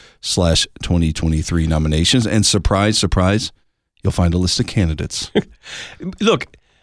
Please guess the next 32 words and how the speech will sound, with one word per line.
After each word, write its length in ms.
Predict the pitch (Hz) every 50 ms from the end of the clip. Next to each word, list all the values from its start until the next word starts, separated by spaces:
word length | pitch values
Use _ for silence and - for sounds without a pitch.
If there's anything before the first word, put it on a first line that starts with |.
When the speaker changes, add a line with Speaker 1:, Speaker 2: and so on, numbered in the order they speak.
| _ _ -
Speaker 2:
there's 340 | - 135 - 127 147 143 -
something 300 | - 214 208 190 170 147
that 120 | 143 131
is 200 | 123 117 110 117 -
equally 460 | - 147 156 - - 151 120 113 113 110
insidious, 540 | 104 101 - - 127 104 92 - 104 107 -
and 120 | 131 123
that 120 | 143 143 135
is 80 | 123
saying 260 | - - 127 113 110
that 100 | 107 -
somehow 400 | - - 190 214 170 - 180 156
our, 280 | - - 131 123 120 117 - _ _ - 127 131 - _ - 135 113 110 - _ _ _ _ _
somehow 500 | - - 196 196 208 143 - 165 151 139 - - - _ _ _ _ -
these 300 | 127 160 180 185 180 -
things 320 | - 185 175 156 135 113
just 360 | 104 101 151 147 127 - -
happen 480 | - - 170 151 147 - 147 127 120 113
by 260 | 110 120 113 113 113
the 300 | 107 101 113 101 104 101 - _
machinations 1000 | - 107 110 113 127 131 - - - - 127 120 117 120 - - 135 117 110 101
of 100 | 127 104
the 80 | 104 113
Holy 400 | 98 - 127 113 107 98 101 92
Spirit. 500 | 90 - - - 104 90 87 - - - - _ -
Nowhere 340 | 139 175 240 285 302 302 285
in 100 | 247 196
Scripture 360 | - 214 208 - - 135 -
are 60 | 123
we 120 | 139 175
promised 800 | 170 - - - 196 190 185 139 95 - - - - - - - _ _ _ _ _ _ -
that 360 | 117 117 147 139 135 - -